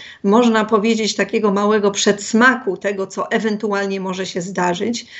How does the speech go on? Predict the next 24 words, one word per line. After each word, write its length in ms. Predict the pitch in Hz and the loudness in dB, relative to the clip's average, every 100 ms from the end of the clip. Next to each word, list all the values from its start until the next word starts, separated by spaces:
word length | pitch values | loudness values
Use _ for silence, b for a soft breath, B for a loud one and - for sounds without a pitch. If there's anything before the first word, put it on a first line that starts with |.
| B B B | B B B
Otóż, 480 | 233 254 262 240 208 | 0 2 2 2 2
e, 140 | 208 202 | 2 4
ze 160 | 208 | 0
swoich 360 | 208 240 233 226 | 2 2 2 2
krótkich 400 | 262 269 247 220 | -4 -2 -6 0
wakacji 520 | 202 202 254 254 233 | 0 2 -2 0 -4
powracał, 840 | 220 196 202 262 262 220 220 214 - 196 | -2 0 2 0 0 0 0 -2 -4 -6
z 100 | 190 | -2
wakacji 460 | 190 190 226 226 202 | -4 -2 -4 -2 0
na 100 | 196 | 2
jednej 260 | 202 202 | 2 0
z 80 | 190 | 2
wysp 320 | 220 214 - | 0 0 -8
fryzyjskich 840 | - - 190 175 240 320 - 226 - | -18 -2 0 4 2 2 -4 -8 -2
powracał 480 | 202 214 233 208 | 0 0 2 0
minister 440 | 196 202 233 214 190 | 2 2 2 0 0
gospodarki, 760 | 190 - 185 214 220 220 196 202 B B B | -2 -2 2 2 2 -2 -4 -6 B B B
polityk 380 | 208 202 202 196 | -2 0 0 0
Partii 340 | 202 196 196 | 0 0 0
Zielonej, 560 | 185 185 208 190 190 - 196 | 0 -2 0 -2 -2 0 4
Zielonych, 520 | 202 196 190 185 175 190 | 6 6 6 2 -2 0
e, 180 | 185 | 2
Robert 360 | 185 180 185 190 | 2 0 -2 -6
Habeck. 540 | - 185 180 269 - | 2 2 4 0 -2